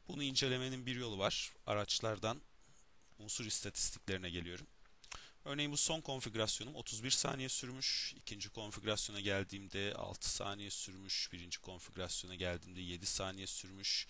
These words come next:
İkinci konfigürasyonda bir güncelleme problem var. Tekrar oluşturuyorum bunu. Kontrol Q'ya basarak tekrar hesaplatabilirsiniz bildiğiniz gibi.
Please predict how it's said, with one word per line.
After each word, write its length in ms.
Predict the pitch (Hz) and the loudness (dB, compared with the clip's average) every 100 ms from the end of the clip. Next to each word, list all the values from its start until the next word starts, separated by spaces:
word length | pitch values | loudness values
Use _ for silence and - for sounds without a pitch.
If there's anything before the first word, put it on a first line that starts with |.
| - - - | -8 -12 -10
İkinci 320 | - 127 127 | -4 -2 -2
konfigürasyonda 840 | - 123 - 110 113 - 117 113 | -2 -6 -4 0 0 0 0 -4
bir 60 | 110 | -4
güncelleme 640 | 101 110 107 117 110 107 113 | -6 -6 2 4 4 2 -2
problem 560 | - 117 113 120 117 | -4 -4 0 0 2
var. 140 | 120 123 | 2 4
Tekrar 440 | - 143 - 107 | 4 4 6 4
oluşturuyorum 720 | 92 90 - - 92 87 87 | 4 -2 -2 -4 -4 -6 -6
bunu. 280 | 82 85 123 - | -8 -6 -8 -4
Kontrol 400 | 120 113 - 107 | -6 -4 -4 -4
Q'ya 320 | - 107 101 | -2 2 4
basarak 400 | 101 - 98 - | 4 4 2 2
tekrar 360 | 107 - 101 | 0 2 2
hesaplatabilirsiniz 1000 | 98 - 98 - 98 104 - - - 95 82 | 4 4 2 -2 -4 -2 2 2 2 -4 -6
bildiğiniz 480 | 90 85 82 80 | -6 -6 -4 -4
gibi. 280 | - 82 165 | -4 -4 -4